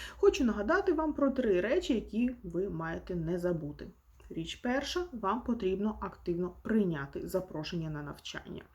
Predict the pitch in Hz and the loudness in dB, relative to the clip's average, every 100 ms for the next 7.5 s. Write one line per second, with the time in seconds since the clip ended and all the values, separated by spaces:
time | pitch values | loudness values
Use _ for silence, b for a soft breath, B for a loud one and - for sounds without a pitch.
0 | - B B B 330 339 220 214 190 190 | -16 B B B 10 10 6 -2 -2 0
1 | 180 185 294 370 - 202 165 170 165 185 | 0 0 0 0 0 -6 -4 -4 -2 2
2 | 285 330 302 233 202 202 175 - 180 285 | 4 4 2 2 0 -2 -10 -8 -4 0
3 | 349 311 - 294 254 214 185 208 226 240 | 2 2 0 0 0 -2 -4 -2 -2 -2
4 | 190 190 - 185 196 185 180 170 170 196 | -2 -6 -6 -8 -4 -4 -2 -4 -4 -6
5 | 180 175 180 180 175 175 165 165 - 311 | -8 -6 -2 -2 -2 -2 0 -2 0 2
6 | 294 277 262 262 254 247 240 226 247 247 | 2 0 0 2 2 4 2 2 0 0
7 | 240 - 208 185 151 | -2 -2 0 2 0